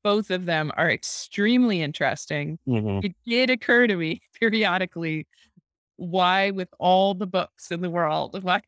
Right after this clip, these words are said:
Speaker 1: am I reading, you know, these books that are pretty soon gonna be out of print, you know?
Speaker 2: Yeah. So let me, let me ask you this, since, uh, you know, when you're reading, like, a, a memoir or biography, 'cause I don't really like those types of books,
Speaker 1: Mm.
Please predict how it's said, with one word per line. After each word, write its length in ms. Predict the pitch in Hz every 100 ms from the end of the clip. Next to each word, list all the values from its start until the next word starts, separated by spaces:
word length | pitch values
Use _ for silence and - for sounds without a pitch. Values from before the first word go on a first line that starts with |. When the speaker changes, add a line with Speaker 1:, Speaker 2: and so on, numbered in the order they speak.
| -
Speaker 1:
am 80 |
I 100 | 226
reading, 600 | 185 185 175 175 165 165 - -
you 140 | 175
know, 160 | 170 156
these 260 | 151 165 -
books 260 | 165 - -
that 100 | 170
are 200 | 160 151 _ _ _ _
pretty 240 | - 403 285
soon 360 | - 180 160
gonna 160 | 165 156
be 120 | 151 151
out 120 | 147
of 60 |
print, 220 | - 135 - _ _ -
you 80 | 202
know? 180 | 185 220
Speaker 2:
Yeah. 260 | 160 151 127 _
So 340 | - 254 262 -
let 160 | 185 220
me, 140 | 277
let 140 | 202 185
me 120 | 220
ask 140 | 208
you 80 | 180
this, 220 | 135 110
since, 380 | - 156 156 -
uh, 400 | 143 131 117 110
you 120 | 110 135
know, 340 | 110 95 92 _ _ _
when 100 | 170
you're 160 | 196 151
reading, 440 | 117 165 170 127
like, 240 | 107 101
a, 80 | 107 110
a 80 | 120
memoir 440 | 117 117 113 110
or 40 | 101
biography, 480 | 101 104 101 98 110
'cause 200 | - 147
I 100 | 254
don't 160 | 214 196
really 200 | 180 185
like 540 | 123 110 104 113 - - _
those 340 | 110 135 147
types 300 | - 135 143
of 220 | 175 123 101
books, 360 | 117 147 175
Speaker 1:
Mm. 180 | 185 165